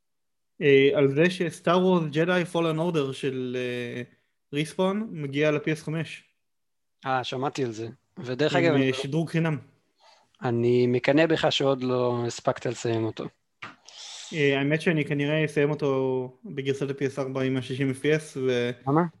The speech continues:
Speaker 1: ואני אשמור את גרסת ה-P S חמש לסטייקינג לפעם אחרת.
Speaker 2: מה זאת אומרת? לא הבנתי, למה?
Speaker 1: כי אני שונא שיש לי רשימת גביעים שהיא חצי גמורה,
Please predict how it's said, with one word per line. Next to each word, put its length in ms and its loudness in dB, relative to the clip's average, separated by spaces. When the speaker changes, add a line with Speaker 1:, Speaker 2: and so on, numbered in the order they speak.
Speaker 1:
ואני 100 0
אשמור 220 4
את 60 6
גרסת 300 0
ה-P 220 0
S 40 -12
חמש 260 -2
לסטייקינג 440 -2
לפעם 260 -2
אחרת. 380 -6
Speaker 2:
מה 60 2
זאת 100 -4
אומרת? 300 2
לא 80 2
הבנתי, 300 -2
למה? 220 -6
Speaker 1:
כי 500 4
אני 120 4
שונא 240 2
שיש 260 2
לי 100 4
רשימת 320 0
גביעים 220 0
שהיא 160 0
חצי 240 -4
גמורה, 260 -4